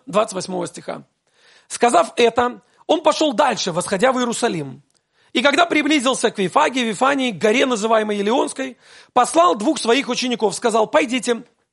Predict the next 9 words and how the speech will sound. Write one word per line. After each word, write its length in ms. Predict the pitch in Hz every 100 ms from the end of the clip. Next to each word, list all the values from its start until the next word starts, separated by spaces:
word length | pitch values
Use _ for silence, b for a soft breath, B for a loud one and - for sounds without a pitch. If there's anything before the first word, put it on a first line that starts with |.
| _ _ _ -
в 60 |
противолежащее 680 | 240 226 226 214 240 - 185
селение, 640 | 190 185 254 269 269 254 B B B B B
вошедшее 420 | 220 226 311 277
в 60 | 247
него, 420 | 277 285 349 349
найдёте 460 | 285 196 202 302 262
молодого 420 | 247 240 269 285
осла, 480 | 262 208 202 202